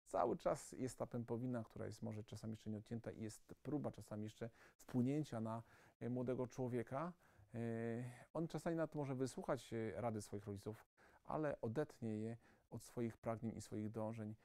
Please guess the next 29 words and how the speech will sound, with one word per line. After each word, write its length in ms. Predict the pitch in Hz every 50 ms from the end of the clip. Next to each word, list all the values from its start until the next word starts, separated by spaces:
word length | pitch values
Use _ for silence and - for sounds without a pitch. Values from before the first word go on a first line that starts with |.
| - - _ _ _
po 120 | - 120 113
to 240 | - 110 104 80 - -
właśnie 320 | - 107 101 - - 104
na 100 | 107 104
rzecz, 380 | 101 104 107 107 - - - - - - 110
że 280 | 104 104 104 107 - - -
ja 160 | 104 107 107
chcę 240 | - - - - 98
sam. 260 | - - - - - - _ _ _ _ _ _ _ _ _ _
To 140 | - 120 117
też 200 | - - 113 -
jest 120 | 110 - -
charakterystyczne. 680 | - 92 101 - - 85 90 - - - - - - _ _ _ _ _ _ _ _ _ _ _ _ _ _ _ _ _ _ _ - - - - - - - - - -
W 80 | - -
późniejszej 340 | - 139 135 202 220 - 214
adolescencji 540 | 175 180 170 156 - 202 185 - - 165 -
adolescent 400 | 139 147 156 151 - 165 143 139
spostrzega 420 | - - 139 - 165 139 147 143
rodziców 360 | 143 143 139 - 147 131 -
jako 400 | 147 151 160 151 - - 151 143
już 280 | 143 139 127 - - - - -
dość 380 | 117 110 139 127 110 - -
dobrych 540 | 107 107 101 90 87 87 87 85 - - - _ - - - - - -
lub 140 | 147 147
przynajmniej 580 | - - - 135 139 139 139 135 135 135 131 113
ma 140 | 127 135 131
zrozumienie 460 | 120 123 117 107 117 117 120 120 117
dla 180 | 98 107 110 87
ich 260 | 76 120 127 - -